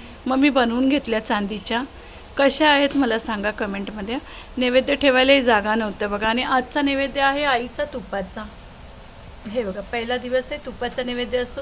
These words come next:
तुपाचाच नैवेद्य दाखवायचा. आणि उद्याचा नैवेद्य आहे साखरीचा. लक्षात ठेवा, उद्याचा रंग आहे लाल आणि नैवेद्य आहे साखरीचा उद्या. आता फुलं वाहून घेते, म्हटलं फुलं व्हायच्या अगोदर एक व्हिडिओ बनवून,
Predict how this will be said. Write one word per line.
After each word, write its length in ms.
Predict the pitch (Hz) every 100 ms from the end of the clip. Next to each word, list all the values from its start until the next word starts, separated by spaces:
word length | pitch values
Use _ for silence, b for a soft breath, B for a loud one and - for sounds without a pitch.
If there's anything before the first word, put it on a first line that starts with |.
| -
तुपाचाच 500 | - 240 - 277 302
नैवेद्य 340 | 269 240 240
दाखवायचा. 600 | 240 214 220 220 - 302 - - - - - - - - - - -
आणि 200 | 226 254
उद्याचा 400 | 240 214 247 269
नैवेद्य 360 | 254 254 254
आहे 200 | 262 269 277
साखरीचा. 680 | 240 196 - 254 240 254 277 330 -
लक्षात 400 | 233 233 - 269 285
ठेवा, 180 | 262 262
उद्याचा 440 | 240 240 247 277
रंग 200 | 269 262
आहे 260 | 262 269 269
लाल 280 | 247 247 349 - - - - - - - - -
आणि 180 | 262
नैवेद्य 400 | 269 254 247 254
आहे 180 | 277 311
साखरीचा 600 | 302 254 - - 262 - 214
उद्या. 280 | 110 190 202 - - - - - - - - - - - - - - - -
आता 160 | 214 277
फुलं 300 | 277 247 240
वाहून 320 | 277 254 247
घेते, 300 | 269 254 240
म्हटलं 300 | 240 240 233
फुलं 300 | 247 254 240
व्हायच्या 360 | 254 262 247 262
अगोदर 300 | 233 247 240
एक 140 | 233
व्हिडिओ 300 | 226 240 240
बनवून, 340 | 226 214 220